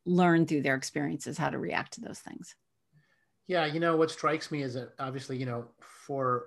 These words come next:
Speaker 2: for adults, it's difficult to deal with conflict, right? A lot of people don't like to deal with conflict. Um,
Speaker 1: Yeah. I
Speaker 2: so
Speaker 1: hate it.
Speaker 2: Yeah,
Speaker 1: <laughs>
Speaker 2: you know, a lot of us do, right? So, so I feel like, um,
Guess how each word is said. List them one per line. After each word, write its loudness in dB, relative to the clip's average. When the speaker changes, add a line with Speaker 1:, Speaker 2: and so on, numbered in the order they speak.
Speaker 2:
for -8
adults, -2
it's -16
difficult -12
to -14
deal -10
with -12
conflict, -14
right? -10
A -10
lot -6
of -14
people -14
don't -8
like -10
to -20
deal -10
with -12
conflict. -12
Um, 2
Speaker 1:
Yeah. 6
I 8
Speaker 2:
so 4
Speaker 1:
hate 6
it. -4
Speaker 2:
Yeah, 12
Speaker 1:
<laughs> 2
Speaker 2:
you -4
know, -4
a -2
lot 4
of 0
us -6
do, -6
right? -4
So, -4
so -4
I -4
feel 2
like, 0
um, -2